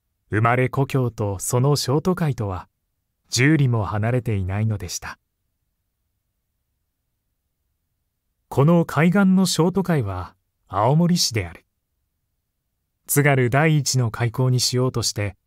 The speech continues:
外ヶ浜奉行がその経営に着手したのは寛永元年である。ざっと三百二十年ほど前である。当時、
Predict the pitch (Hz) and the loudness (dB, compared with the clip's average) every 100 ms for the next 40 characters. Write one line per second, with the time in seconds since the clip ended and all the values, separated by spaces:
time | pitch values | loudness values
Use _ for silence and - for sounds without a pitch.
0 | _ _ - - 120 170 190 190 185 175 | _ _ -8 -4 0 2 4 4 4 2
1 | 190 196 156 110 98 - 127 139 - 147 | 2 2 2 0 -4 -2 0 0 2 2
2 | 156 151 156 - 160 - 143 - 131 120 | 4 4 2 0 -4 -2 -2 0 0 0
3 | 101 95 _ _ _ - - 127 139 139 | -2 -4 _ _ _ -4 0 2 2 0
4 | 117 127 143 110 85 78 - _ _ _ | 0 0 0 0 -4 -10 -16 _ _ _
5 | _ _ _ _ _ _ _ _ _ _ | _ _ _ _ _ _ _ _ _ _
6 | - 92 - 107 104 - _ _ - - | -10 -10 -8 -4 -4 -4 _ _ -8 0
7 | 135 143 113 113 104 110 117 156 165 165 | 2 2 0 -2 -2 0 0 2 4 4
8 | 156 151 160 147 131 87 - - _ _ | 2 0 0 0 -2 -6 -12 -20 _ _
9 | _ _ _ _ _ _ _ _ _ _ | _ _ _ _ _ _ _ _ _ _
10 | _ _ _ - 175 175 131 113 | _ _ _ 0 2 4 2 -2